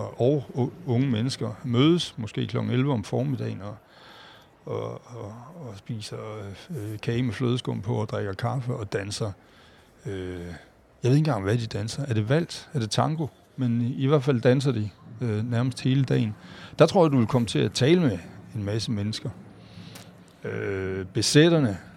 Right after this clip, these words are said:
det ved jeg ikke, om de har noget særligt, øh, anderledes at sige på selve valgdagen end alle mulige andre dage. Men den reportage, jeg helt sikkert ville læse, det ville være fra Bergheim, fordi det, jeg, jeg kender simpelthen ikke nogen, der har været inde der.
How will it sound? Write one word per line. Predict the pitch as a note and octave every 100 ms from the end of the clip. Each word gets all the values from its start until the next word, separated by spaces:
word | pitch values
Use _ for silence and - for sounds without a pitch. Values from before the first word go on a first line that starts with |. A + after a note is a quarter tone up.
| - - - - - -
det | -
ved | G#2+ G2+
jeg | G2
ikke, | A2
om | A2+ A2
de | G#2 B2 A#2
har | G#2+
noget | A#2+ A#2+ A#2+
særligt, | C3+ B2+ C#3 - - F3
øh, | B2+ A2+ A2 G#2+ G2+ - - -
anderledes | A#2+ C3+ A#2+ A2 G#2
at | A#2+
sige | C#3 C3
på | B2
selve | C3+ C3 C#3
valgdagen | A2 C3+ C3 A#2+ A2+
end | A2+ G#2+ G2+
alle | C3 B2 C3 B2+ A2 A#2+ - - - E3
mulige | A#2+ A#2
andre | G2+ B2 B2
dage. | G#2+ A#2
Men | B2 G#2
den | D#3+ D3+ - - - - - - -
reportage, | A#2 G#2+ C3 B2+ B2+ B2
jeg | A#2
helt | D3+ D#3
sikkert | B2 A#2+ A2
ville | G#2 F#2+
læse, | F#2+ A2+
det | -
ville | C#3 C#3+
være | G#2
fra | G2+ A#2
Bergheim, | G#2+ G#2+ A#2 A2 G2+ G#2
fordi | A#2 G#2+
det, | G2 A#2+ A2+ A2 - - B2 G#2 G2+ A#2
jeg, | A2 G#2+
jeg | A#2
kender | A#2 B2 C3
simpelthen | A2 G2+
ikke | G#2+ B2
nogen, | A#2+
der | A#2+
har | G2+
været | G#2+ G#2 A2
inde | A#2+ C3+
der. | A#2+